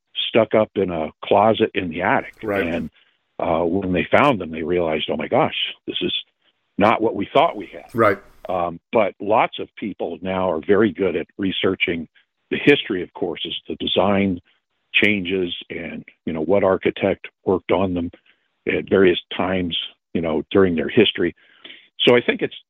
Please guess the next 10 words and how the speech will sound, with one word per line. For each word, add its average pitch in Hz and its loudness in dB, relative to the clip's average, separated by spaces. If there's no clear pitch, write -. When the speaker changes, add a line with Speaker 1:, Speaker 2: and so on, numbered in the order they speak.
Speaker 1:
a 104 -2
good 151 0
idea 104 0
to 95 -2
do 110 0
your 85 0
own 117 4
research, 85 -2
but - 2
then 117 4